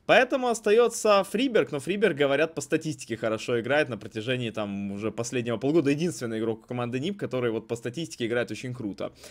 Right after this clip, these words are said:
Остаётся Гзист и Алу, может быть. Гзист, э, скажем так, был в начале капитаном, потом взял капитанство Гитрайт, теперь опять Гзист. В итоге у Гзиста, как у капитана, ничего не вышло, потому что, в принципе, любое поражение команды можно списать как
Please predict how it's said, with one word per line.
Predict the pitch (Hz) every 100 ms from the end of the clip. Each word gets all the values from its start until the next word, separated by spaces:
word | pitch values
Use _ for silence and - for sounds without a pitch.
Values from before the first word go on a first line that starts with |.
| - - - -
Остаётся | 127 202 254 240
Гзист | 151 139 247 254 175
и |
Алу, | 143 113 104 95 104
может | 110 160 180 131
быть. | 127 110 -
Гзист, | 101 98 117 170 185 - -
э, | 143 143 139 139 131 127 123
скажем | 143 131 127
так, | 135 123 - -
был | 120 170 147 110
в |
начале | 135 135 202 240
капитаном, | 240 - - 226 214 170
потом | 131 143
взял | 127 127 120
капитанство | 120 - 127 123 107
Гитрайт, | 139 160 185 220 214
теперь | - 151 139
опять | 127 139 120
Гзист. | 127 147 214 208
В | 127
итоге | 139 131 110 - -
у | 127
Гзиста, | 131 147 165 143
как | 110
у | 123
капитана, | 131 143 156 135 120
ничего | 120 127 147
не | 139
вышло, | 147 233 208
потому | 127 135 131
что, | 135
в | 127
принципе, | 156 - 139 - - -
любое | 160 175 185 160 120
поражение | 135 139 131 147 127 123
команды | 123 139 175 208 139
можно | 135 143 135
списать | 123 123 - 151 156
как | -